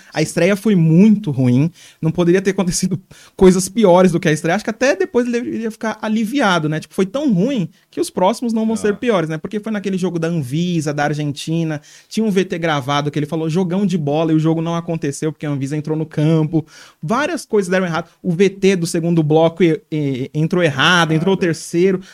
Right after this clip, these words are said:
Speaker 1: Assim, foi a pior coisa possível, assim, a pior estreia possível.
Speaker 2: Mas você imagina que, assim,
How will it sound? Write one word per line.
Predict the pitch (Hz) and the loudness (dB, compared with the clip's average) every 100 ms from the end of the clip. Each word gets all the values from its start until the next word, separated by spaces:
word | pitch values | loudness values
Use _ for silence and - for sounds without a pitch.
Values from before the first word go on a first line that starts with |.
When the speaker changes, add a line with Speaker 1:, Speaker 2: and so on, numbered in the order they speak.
| _ | _
Speaker 1:
Assim, | 240 | -4
foi | 202 214 302 - _ - | -2 -2 -6 -10 _ -6
a | 208 | -6
pior | 208 233 196 254 | 0 2 2 0
coisa | - 202 220 214 | 2 2 2 0
possível, | 190 - - 220 214 196 | -6 -10 -6 0 2 2
assim, | 147 | 0
a | 156 | -2
pior | 180 175 | -2 -2
estreia | 185 185 180 | -2 -2 -2
possível. | 180 170 175 175 | -2 -4 -4 -4
Speaker 2:
Mas | |
você | 170 | -4
imagina | 160 131 107 123 113 | -4 -6 -8 -10 -10
que, | - | -12
assim, | 107 - 101 | -16 -12 -12